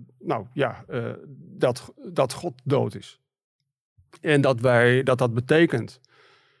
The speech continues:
dat wij ons op een,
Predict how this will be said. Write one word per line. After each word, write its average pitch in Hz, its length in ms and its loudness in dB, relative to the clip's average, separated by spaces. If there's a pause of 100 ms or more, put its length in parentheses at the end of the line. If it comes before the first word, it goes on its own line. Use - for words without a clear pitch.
(480)
dat 139 280 2
wij 127 720 2
ons 139 440 -2
op 147 200 -2
een, 120 280 -2